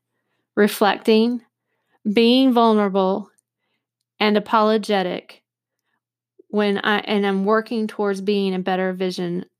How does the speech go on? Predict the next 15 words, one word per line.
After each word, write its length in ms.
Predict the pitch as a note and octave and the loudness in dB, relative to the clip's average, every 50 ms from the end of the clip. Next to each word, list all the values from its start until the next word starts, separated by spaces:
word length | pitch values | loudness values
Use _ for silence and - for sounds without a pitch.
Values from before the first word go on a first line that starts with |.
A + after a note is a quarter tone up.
| - | -6
of 120 | - G3 F3+ | -4 -2 0
the 80 | G3 | 0
me 480 | G3 F#3+ F#3+ G3 G3 G3+ G3+ G#3 G#3 - - | 2 2 4 4 4 4 4 2 2 0 -2
I 240 | - - G3 G3 F#3 | -4 -2 0 2 2
am 380 | F#3 F#3 F3+ F3+ F#3 F#3 F#3 F#3 | 2 2 2 2 2 2 0 2
wanting 540 | F#3 F3+ F3+ F#3 - - - F#3+ F3+ F3+ | 2 2 0 0 -2 -4 -2 -2 -2 -2
to 120 | F3+ - F3+ | -2 -4 -4
be. 380 | E3+ F3 F3 F3 F3+ - - _ _ _ _ _ _ _ _ _ _ _ _ _ _ _ _ _ _ _ _ - - _ _ _ _ _ _ _ _ _ - | -2 -2 -2 -2 -4 -6 -12 _ _ _ _ _ _ _ _ _ _ _ _ _ _ _ _ _ _ _ _ -20 -20 _ _ _ _ _ _ _ _ _ -2
I 200 | - A#3 B3 B3+ | 0 2 2 4
am 260 | B3+ B3+ B3+ B3+ A#3+ | 4 4 4 2 2
thankful 540 | - C4 B3 B3 G#3+ - - G#3 G3+ G#3 G3 | 2 2 2 2 0 0 0 0 0 2 2
that 240 | G3+ C4+ - - | 2 0 0 0
many 440 | G#3+ G#3 G#3+ A3 A3+ A#3+ A#3+ A#3 A3+ | 0 2 2 2 2 2 2 2 2
years 300 | G#3 G3+ G3 G3 G3 F#3+ | 2 2 2 2 0 -2
ago, 560 | G3 F#3+ F#3+ F#3+ F#3 F#3 F#3 F#3 F#3 F#3+ F#3+ | -4 -4 -2 -2 -2 -2 -2 -2 -4 -6 -8